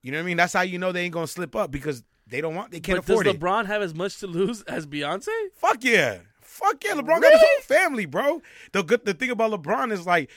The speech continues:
Speaker 1: what makes him so dope is, eh, what everybody says about LeBron, like, it doesn't really matter 'cause he's an athlete who, who is an advocate as far as, you know, issues in his community, uh, in the world, the United States, and he's a family man.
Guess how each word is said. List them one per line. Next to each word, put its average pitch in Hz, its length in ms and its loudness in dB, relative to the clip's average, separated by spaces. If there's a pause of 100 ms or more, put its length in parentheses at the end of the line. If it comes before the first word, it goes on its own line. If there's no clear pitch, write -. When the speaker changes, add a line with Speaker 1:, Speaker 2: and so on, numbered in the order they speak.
(120)
Speaker 1:
what 160 140 -2
makes 196 200 -2
him 202 80 -10
so 190 200 -4
dope 180 280 -4
is, 156 120 -8
eh, - 240 -16
what 208 180 2
everybody 233 380 2
says 196 200 0
about 156 180 -2
LeBron, 147 340 -2
like, 131 180 -2
it 151 60 -8
doesn't 160 280 -8
really 147 160 -8
matter 139 220 -2
'cause 120 140 -8
he's 135 140 -10
an 120 40 -14
athlete 143 400 -6
who, 120 140 -14 (240)
who 139 200 -10
is 131 280 -6
an - 100 -8
advocate 160 540 -2 (300)
as 131 120 -10
far 156 260 -4
as, 139 140 -6
you 143 60 -10
know, 143 180 -8
issues 147 300 -10
in 147 60 -8
his 135 100 -10
community, 143 560 -8 (260)
uh, 127 280 -6
in 135 100 -8
the 127 60 -8
world, 127 260 -4
the 135 40 -4
United 127 200 -6
States, 143 380 -8 (260)
and 151 180 -4
he's 143 200 -10
a 120 60 -8
family 196 360 -8
man. 101 220 -12